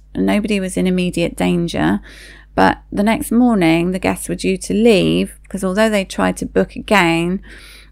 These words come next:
um, we were gonna cancel that booking, and, um, the card was marked invalid and fraudulent subsequently. And so we knew that they were going to need to leave.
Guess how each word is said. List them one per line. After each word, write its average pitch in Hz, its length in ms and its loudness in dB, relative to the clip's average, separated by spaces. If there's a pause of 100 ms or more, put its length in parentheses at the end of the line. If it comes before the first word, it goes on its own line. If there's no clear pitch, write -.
(120)
um, 180 320 0
we 190 200 0
were 185 100 -4
gonna 185 220 -2
cancel 196 460 -4
that 170 200 -2
booking, 165 300 -2
and, 170 400 -2 (200)
um, 175 380 0 (1040)
the 185 120 0
card 185 280 -2
was 180 120 -4
marked 170 360 0
invalid 175 600 -2
and 170 240 -2
fraudulent 170 880 -2 (220)
subsequently. - 920 -4 (380)
And 175 100 -4
so 175 320 0
we 185 140 0
knew 185 220 0
that 175 180 -2
they 175 220 -2
were 170 100 -6
going 175 220 0
to - 160 -8
need 170 160 -4
to 175 100 -6
leave. 185 540 2